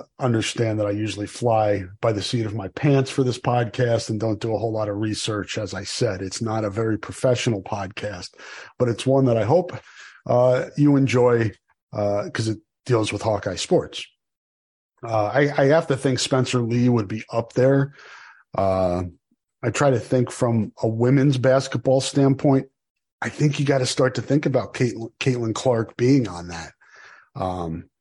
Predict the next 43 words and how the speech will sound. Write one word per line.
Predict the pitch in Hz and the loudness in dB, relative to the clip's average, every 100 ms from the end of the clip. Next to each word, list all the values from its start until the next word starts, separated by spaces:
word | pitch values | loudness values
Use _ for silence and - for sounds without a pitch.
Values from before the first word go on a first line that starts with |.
| _ _ _ _ _ _ _ | _ _ _ _ _ _ _
I | 120 | -2
think | 120 107 | -2 -2
Luka | 113 127 139 113 92 | 0 2 2 -2 -2
is | 117 - | -4 -2
somebody, | - 113 110 107 104 95 - _ _ _ | -2 0 -2 0 -2 -4 -8 _ _ _
uh, | - 92 90 85 82 - _ _ _ _ _ _ | -8 -6 -6 -8 -12 -16 _ _ _ _ _ _
who | - | 0
you | 131 113 | 0 0
consider | - 110 - 110 98 | -2 -2 0 0 -2
for | 110 | -4
that | 98 98 - | -6 -10 -6
from | 127 110 | -4 -2
a | |
nas-, | 107 110 107 - - | -2 -2 -2 -2 -2
you | |
know, | 117 101 | -2 -2
from | - 113 | -6 -4
a | |
national | 110 113 117 117 107 | -2 -2 -2 -2 -2
player | - 120 113 | 0 0 0
of | 101 | -4
the | |
year. | 107 120 | -2 -2
That | 104 95 | -2 -4
just | 113 - | -6 -2
doesn't | - - | -4 -4
happen. | 95 110 117 - 90 - - - - - - | -6 -4 -4 -6 -14 -16 -20 -18 -20 -16 -4
Uh, | 95 92 90 90 _ _ | 0 0 0 -6 _ _
so | - 180 | 0 2
let's | 208 - | 2 2
go | 202 | 4
with | 185 147 | 4 4
that. | 120 85 - _ - | 0 -2 -14 _ 0
Niall | 135 151 147 | 4 4 2
Kinnick, | - 151 147 143 - - _ _ _ _ _ _ - | 0 2 2 2 -6 -12 _ _ _ _ _ _ 0
but | 117 120 - - - 123 | 0 0 -10 -20 -16 -12
d-, | 117 - | -10 -2
is | 120 110 | 0 4
Luka | 135 139 131 | 2 4 2
in | 127 131 | 2 4
over | 120 123 117 | 2 2 4
Ronnie | 117 117 110 | 4 2 2
Lester? | 117 127 - 87 82 | 2 2 0 -10 -14